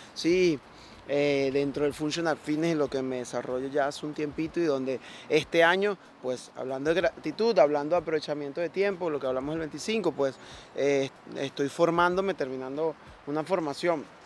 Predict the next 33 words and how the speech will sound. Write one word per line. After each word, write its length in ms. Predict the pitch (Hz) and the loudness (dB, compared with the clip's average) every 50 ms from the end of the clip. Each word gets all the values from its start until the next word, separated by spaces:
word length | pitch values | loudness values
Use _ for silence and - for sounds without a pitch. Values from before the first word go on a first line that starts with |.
| - - - - - - - - - | -20 -20 -20 -20 -20 -20 -20 -16 -8
dentro 280 | - 147 151 143 - 143 | -2 0 0 0 0 -2
de 40 | 139 | -2
este 160 | 139 - 175 | 0 -2 -2
mundillo, 580 | 180 165 139 135 143 165 180 175 185 180 165 - | 0 0 0 0 0 0 2 2 2 2 2 2
eh, 400 | - 135 135 131 127 123 117 113 104 - - - - - - - - - - - - | 0 0 0 0 0 -2 -4 -6 -8 -12 -20 -20 -20 -20 -20 -20 -20 -20 -20 -12 -4
que, 960 | - 156 156 156 156 156 156 151 151 147 143 147 143 135 131 127 120 113 - - - - - | 2 4 6 8 8 8 8 8 8 6 6 6 4 2 0 0 -2 -6 -8 -10 -14 -16 -14
que 100 | - 135 | -12 -12
está 380 | 131 - - 160 156 151 151 160 | -8 0 4 6 8 8 8 8
bastante, 640 | 170 175 160 - - - 196 196 185 175 151 165 | 8 6 4 2 0 0 2 2 2 0 0 0
bastante 800 | 175 165 143 - 165 165 156 147 135 170 175 175 165 147 123 117 - - - - - - - - - - - - - - - - - - - - - - - - - - - - | -2 -2 -2 -6 -6 -4 -4 -4 -4 -4 -2 0 0 -2 -2 -6 -10 -16 -20 -20 -20 -20 -20 -20 -20 -20 -20 -20 -20 -20 -20 -20 -20 -20 -20 -20 -20 -20 -20 -20 -20 -20 -18 -12
genial 720 | - - 175 175 180 180 190 214 226 220 220 220 220 196 - - - - - - | -4 2 4 4 4 6 8 8 8 8 6 4 2 -2 -6 -16 -20 -18 -10 -6
a 80 | - | -4
la 160 | 143 143 143 | 0 0 2
hora 300 | 143 143 147 147 160 165 | 2 2 2 2 2 0
de 160 | 156 160 160 151 | 0 -2 -4 -4
tener 260 | - 147 151 151 156 | -4 -4 -4 -2 -2
una 240 | 160 175 180 175 170 | -2 0 0 0 0
base 400 | 160 175 175 175 175 - - 185 | 4 4 4 4 4 0 -4 -6
importante, 640 | 180 147 151 135 131 - - 147 151 151 143 127 | -4 -4 -4 -4 -4 -2 -2 -2 -2 -2 -4 -4
una 140 | 151 151 143 | -4 -2 0
base 380 | 147 151 151 160 - - 170 170 | 2 2 2 0 2 0 0 0
real 480 | 151 139 131 127 131 135 139 139 143 139 - - - - - - - | 0 0 -2 0 0 0 0 0 -2 -6 -12 -18 -20 -20 -20 -16 -8
de 120 | - 139 139 | -2 -2 0
lo 160 | 143 139 131 | 0 0 -2
que 360 | - 131 127 127 127 120 107 104 113 | -2 -4 -2 -2 -2 -4 -4 -6 -4
debería 340 | 131 131 131 123 131 135 135 | -4 -2 -2 -2 -2 -4 -2
ser 220 | - 151 143 143 | 0 0 0 0
un 260 | 147 151 151 151 135 | 0 -2 -2 -4 -4
coach 420 | - - 147 147 143 143 139 - - | -2 2 4 4 4 4 2 -4 -10
de, 380 | - 120 135 135 127 120 113 107 107 107 | -10 -8 -6 -6 -6 -6 -6 -10 -12 -10
de 100 | 117 123 | -8 -8
ejercicio 640 | 123 123 117 - - - 156 170 151 - - 131 127 | -6 -6 -8 -8 -6 -8 -8 -8 -8 -8 -6 -6 -4
o, 240 | 123 120 120 113 | -4 -4 -6 -8